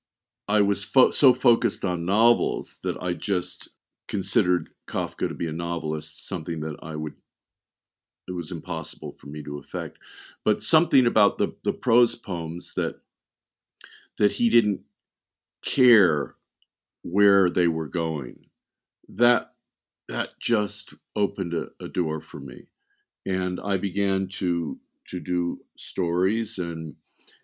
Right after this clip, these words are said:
and then Pat Hobby stories by Fitzgerald were so interesting to me because they were so funny and so bleak, so dark,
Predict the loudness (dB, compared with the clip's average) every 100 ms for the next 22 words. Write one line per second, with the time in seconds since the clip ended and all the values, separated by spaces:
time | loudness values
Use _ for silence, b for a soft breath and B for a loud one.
0 | b -4 -2 2 2 0 -4 -2 0 2
1 | 4 4 2 0 2 2 2 -2 -2 -6
2 | -4 2 4 6 4 0 -10 _ _ _
3 | _ _ _ -6 -4 2 4 6 4 2
4 | -8 _ _ -2 0 2 -2 -2 -2 -4
5 | -2 0 0 -2 -6 -2 0 0 -2 -2
6 | -2 -4 -4 0 2 0 -4 -10 -10 -6
7 | -4 -4 -4 0 0 0 -2 -2 -2 -12
8 | -14 -8 0 4 4 4 0 0 -4